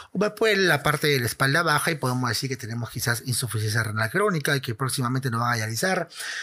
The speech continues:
Y es esa forma en cómo catastrofizas, eh, el acontecimiento, cómo catastrofizas,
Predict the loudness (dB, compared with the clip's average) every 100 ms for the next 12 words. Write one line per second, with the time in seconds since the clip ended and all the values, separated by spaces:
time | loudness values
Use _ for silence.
0 | -10 -10 -2 0 2 2 2 2 2 4
1 | 2 2 2 2 2 2 0 -2 0 0
2 | 2 0 0 0 2 2 2 2 0 -6
3 | -20 _ -2 0 2 0 -4 -2 0 2
4 | 2 0 2 2 2 2 0 -2 -2 0
5 | -2 -2 -2 -4 -2 0 0 0